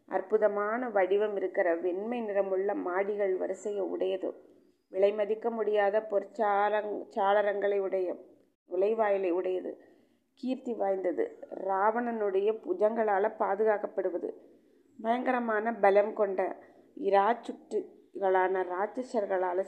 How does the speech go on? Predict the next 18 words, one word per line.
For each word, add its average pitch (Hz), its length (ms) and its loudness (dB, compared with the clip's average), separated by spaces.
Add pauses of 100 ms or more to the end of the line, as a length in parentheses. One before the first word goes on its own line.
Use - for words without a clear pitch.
சூழப்பட்டதுமான 190 880 -2
லங்கையை 202 520 0
கண்டு, 226 360 -2 (480)
"இவ்வளவு 180 480 -4
கட்டுப்பாடான 214 800 -2
நகரத்தில் 214 580 -6
நான் 208 240 -8
எவ்வாறு 208 440 -2
சீதையை 220 560 -4
தேடுவேன்?" 185 600 0
அப்படின்ட்டு 180 520 -4 (640)
ஹனுமான் 196 400 -4
கவலை 214 380 0
அடைஞ்சார். 175 400 -4 (680)
வைதேகியை 185 640 -2
பார்க்கறதுல 196 580 -4
இருக்கிற 190 360 -6
ஆர்வத்தால 190 800 -6